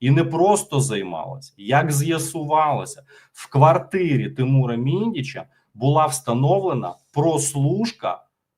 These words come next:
Національного антикорупційного бюро. Встановлена, заведена вона була технічно з квартири на поверх вище.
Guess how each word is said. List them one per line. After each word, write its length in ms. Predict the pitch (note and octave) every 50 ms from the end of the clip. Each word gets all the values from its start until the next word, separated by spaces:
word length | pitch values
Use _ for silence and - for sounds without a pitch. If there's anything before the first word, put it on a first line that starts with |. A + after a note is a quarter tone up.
| _ _ -
Національного 800 | A#2 B2+ C3 C3+ C#3+ D3 D3 D#3 E3 E3+ F3 E3+ D#3+ D#3 D3 - B2+
антикорупційного 880 | C3+ C3+ C3+ C3+ C3+ C3+ B2 A#2+ A#2+ A#2+ - - B2 A#2+ A#2 A2+ A2+
бюро. 380 | G#2 G#2 A2+ G#2+ G2 E2+ - - _ _ _ _ _ _ _ _
Встановлена, 920 | - - - - - F3 E3+ E3+ F3+ F#3+ G#3 G#3+ G#3 F3 D#3 B2+ A#2 A2 G#2
заведена 800 | G#2 A2+ C#3+ E3 E3 E3+ F#3+ F#3 D#3 C3+ A#2 G2+ G2 F#2+ F2+ F#2
вона 400 | F#2 A2 A#2 B2 C3+ C3+ C3 A#2
була 420 | G2+ G#2 A2+ A#2 B2+ D#3 F#3+ F#3+
технічно 800 | - - - B2+ - - - C#3 C#3 - - - - - - G2
з 120 | - -
квартири 760 | - - A#2+ B2+ C3 C#3 C#3 C#3 - - F#3+ G#3 G#3 F3+ C#3+
на 140 | A#2+ A#2+ A#2+
поверх 520 | - - E3+ F3 F3+ E3+ F3+ F3 C#3 -
вище. 580 | D3 D#3 F#3+ F#3 D3+ C3 - - - - -